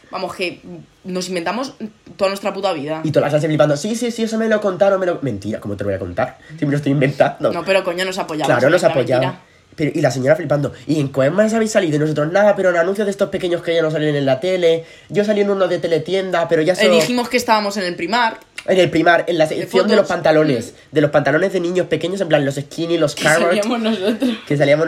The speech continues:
Speaker 2: pero hace muchos años, que eso ya no se podía encontrar en internet.
Speaker 1: Bueno, pues esto, como fue desencadenando en más mentiras en todas sus clases, pues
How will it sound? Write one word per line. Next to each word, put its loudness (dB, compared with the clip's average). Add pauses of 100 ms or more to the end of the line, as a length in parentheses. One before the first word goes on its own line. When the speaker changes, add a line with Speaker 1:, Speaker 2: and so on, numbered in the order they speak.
(100)
Speaker 2:
pero 2
hace -2
muchos -2
años, -2
que -6
eso -6
ya 0
no -2
se -6
podía -4
encontrar -2
en -6
internet. -8 (380)
Speaker 1:
Bueno, 0
pues -4
esto, -4
como -2
fue -6
desencadenando -4
en -8
más -6
mentiras -4
en -10
todas -4
sus -10
clases, -6
pues -14